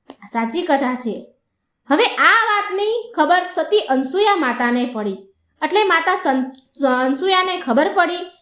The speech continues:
એટલે માતા અનસુયા એ સ્ત્રી પાસે આવ્યા અને બોલ્યા કે, "દેવી, તારા પતિને હું જીવનદાન આપીશ, હું જીવિત કરીશ,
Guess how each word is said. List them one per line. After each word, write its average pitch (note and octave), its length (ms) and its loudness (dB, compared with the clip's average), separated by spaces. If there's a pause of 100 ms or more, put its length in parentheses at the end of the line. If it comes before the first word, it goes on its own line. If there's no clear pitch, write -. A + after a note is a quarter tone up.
(200)
એટલે G#4 220 2
માતા G4 540 0
અનસુયા F#4+ 600 0
એ F4+ 80 0
સ્ત્રી E4+ 340 -2
પાસે C#4 400 0
આવ્યા G#3 540 -4
અને F#4 240 0
બોલ્યા G#3+ 420 0 (460)
કે, G#4 160 4
"દેવી, B3 540 -2 (240)
તારા E4 240 4 (140)
પતિને G#4 420 0
હું D#4+ 460 0
જીવનદાન C4+ 540 0
આપીશ, G#3+ 320 -6
હું F4+ 200 2
જીવિત C#4 400 -2
કરીશ, G#3 240 0